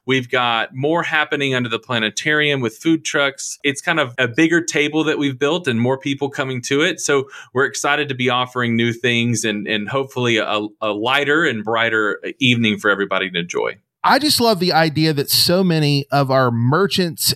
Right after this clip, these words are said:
Speaker 2: and collaborators and restaurants have really bought into this thing and they're ready to go.
Speaker 1: Absolutely. This is a great event for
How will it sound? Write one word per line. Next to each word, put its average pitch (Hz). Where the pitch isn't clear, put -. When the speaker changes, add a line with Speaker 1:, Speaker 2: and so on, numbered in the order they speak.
Speaker 2:
and 139
collaborators 147
and 127
restaurants 135
have 180
really 269
bought 156
into 202
this 123
thing 143
and 151
they're 214
ready 165
to 120
go. 151
Speaker 1:
Absolutely. 110
This 127
is 214
a 185
great 120
event 107
for 107